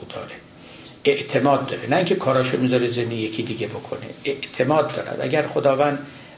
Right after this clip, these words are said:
وعده مغفرت می‌ده، اگر وعده رحمت می‌ده، اگر وعده رستاخیز می‌ده، اگر وعده کمک می‌ده، اینا رو اعتماد دارد و به اینها تکیه می‌کنه و هر روز این اعتماد خودش رو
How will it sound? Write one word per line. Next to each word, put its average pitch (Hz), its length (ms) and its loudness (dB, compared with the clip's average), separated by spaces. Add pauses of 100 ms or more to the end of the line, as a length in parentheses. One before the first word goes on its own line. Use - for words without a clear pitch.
وعده 143 360 4
مغفرت 127 680 0
می‌ده، 107 340 -8 (240)
اگر 127 300 0
وعده 123 360 0
رحمت 127 500 -2
می‌ده، 107 280 -10 (240)
اگر 117 300 0 (260)
وعده 117 380 -4
رستاخیز 85 720 -2
می‌ده، 58 280 -6 (680)
اگر 139 280 4
وعده 135 380 2
کمک 143 520 0
می‌ده، 127 280 -4
اینا 143 220 4
رو 180 100 2 (100)
اعتماد 135 720 0
دارد - 320 -6 (800)
و 117 80 2
به 120 120 -2
اینها 123 340 2
تکیه 147 440 2
می‌کنه 123 440 -2
و 123 80 0
هر 127 240 0 (140)
روز 156 260 -4
این 143 120 0
اعتماد 139 600 -4
خودش 131 380 -6
رو 139 220 -2